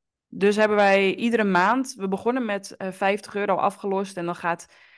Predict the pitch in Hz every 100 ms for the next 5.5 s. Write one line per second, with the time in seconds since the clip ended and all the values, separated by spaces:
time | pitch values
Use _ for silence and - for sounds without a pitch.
0 | - _ - 175 175 185 - - 180 196
1 | 196 208 196 190 196 - 185 175 175 202
2 | 202 190 190 175 185 185 202 196 185 165
3 | 185 185 185 170 180 175 - 226 202 180
4 | 180 185 180 180 - 175 175 160 - 143
5 | 165 - 208 262